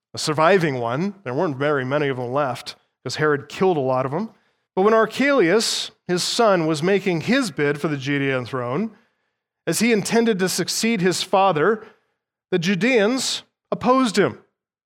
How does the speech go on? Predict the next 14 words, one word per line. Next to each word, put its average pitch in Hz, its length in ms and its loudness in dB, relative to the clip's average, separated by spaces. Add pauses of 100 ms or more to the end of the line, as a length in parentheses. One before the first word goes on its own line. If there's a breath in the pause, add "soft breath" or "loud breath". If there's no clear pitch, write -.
And 208 140 4
they 220 80 4
started 247 800 2 (320 soft breath)
opposing 202 600 2
him 160 240 0
in 202 60 2
a 208 80 2
subtle 262 520 2
way. 147 280 2
They 208 120 2
just 226 200 -2
started 254 300 2
demanding 208 500 2
favors. 127 840 -2